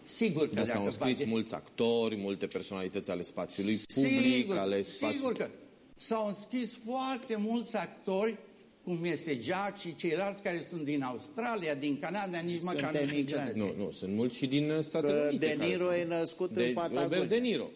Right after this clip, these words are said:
Speaker 1: Nu, nu, De Niro nu.
Speaker 2: Care a făcut un sketch și a, a,
Speaker 1: Eu
Speaker 2: l-a
Speaker 1: v-am
Speaker 2: atacat
Speaker 1: spus că s-au
Speaker 2: virulent pe
Speaker 1: înscris foarte mult. Dumneavoastră sunteți obișnuiți să faceți totul. Noi vorbim de majorități și de procente care sprijină și s-au înscris.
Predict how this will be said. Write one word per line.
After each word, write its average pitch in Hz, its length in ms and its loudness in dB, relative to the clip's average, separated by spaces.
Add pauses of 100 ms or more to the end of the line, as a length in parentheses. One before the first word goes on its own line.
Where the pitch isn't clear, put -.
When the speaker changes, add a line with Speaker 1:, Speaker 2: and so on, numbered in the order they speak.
Speaker 1:
Nu, 180 140 -8 (240)
nu, 180 200 -8 (100)
De 156 220 -4
Niro 233 380 -2
nu. 240 220 0 (1600)
Speaker 2:
Care 101 160 0
a 101 60 0
făcut 113 300 -4
un 131 120 0
sketch 135 360 0
și 120 260 0
a, 120 40 2
a, 113 420 0
Speaker 1:
Eu - 80 2
Speaker 2:
l-a 113 100 0
Speaker 1:
v-am - 80 0
Speaker 2:
atacat - 320 -2
Speaker 1:
spus 226 120 -8
că 139 60 4
s-au 143 120 0
Speaker 2:
virulent 185 240 0
pe 220 60 -4
Speaker 1:
înscris 208 300 -4
foarte 196 460 -4
mult. 175 200 -6
Dumneavoastră 151 640 -2
sunteți 147 360 -6
obișnuiți 135 560 -2
să 156 80 -2
faceți 156 540 -4 (300)
totul. - 340 0 (600)
Noi 269 340 4
vorbim 214 540 2
de 180 100 2
majorități 147 1040 -2 (240)
și - 180 -6
de 220 240 2
procente 233 640 -2
care 185 260 0
sprijină 214 600 -4
și 185 220 -8
s-au 180 200 -2
înscris. 120 380 -6